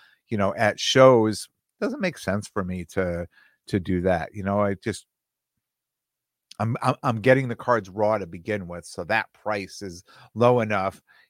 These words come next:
You know, there, there's profit built in right now for me to have it graded and sell it. So I'm really taking away from that profit, uh, my own profit, if I am cracking this out and send it back in and hoping. So it comes right back as a nine again. I, I might as well have just thrown that money in the garbage, right? So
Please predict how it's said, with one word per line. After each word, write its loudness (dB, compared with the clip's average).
You -6
know, 2
there, 2
there's 0
profit 0
built 0
in 0
right -2
now -2
for -6
me -4
to -4
have -2
it -10
graded -2
and -12
sell 2
it. -2
So 4
I'm 4
really 6
taking -2
away 6
from -6
that -2
profit, 2
uh, -14
my 2
own 4
profit, 2
if -2
I 0
am -8
cracking -2
this -8
out -4
and -20
send -6
it -8
back -6
in -6
and -8
hoping. -2
So 6
it 6
comes -2
right 4
back 4
as -4
a -4
nine -2
again. -4
I, -4
I -6
might 0
as -4
well -2
have -10
just -10
thrown -2
that -6
money -2
in -6
the -8
garbage, -4
right? -6
So -4